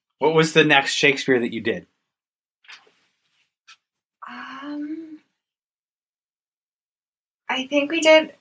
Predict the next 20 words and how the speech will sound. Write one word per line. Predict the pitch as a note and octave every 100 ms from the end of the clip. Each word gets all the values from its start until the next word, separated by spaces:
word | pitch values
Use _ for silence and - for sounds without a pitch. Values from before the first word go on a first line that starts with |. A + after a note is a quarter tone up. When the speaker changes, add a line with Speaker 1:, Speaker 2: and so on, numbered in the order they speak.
| _
Speaker 2:
Henry | - - C4 B3 C4 C4+
the | C4
Fourth, | C4 - A3 A3+ -
Part | - G#3+
One | A3 G#3+ G#3+
in | G3+
university. | G3 F#3+ G3 G3+ -
I | G3
don't | G#3
think | F3+
Speaker 1:
Okay. | F#3+
Speaker 2:
we | G#3
did | G#3+
any | G3+
other | G3+ G3
Shakespeare | G3+ G3 G3+
in | G3+
high | G3
school. | - - - - _
Speaker 1:
Huh. | F#3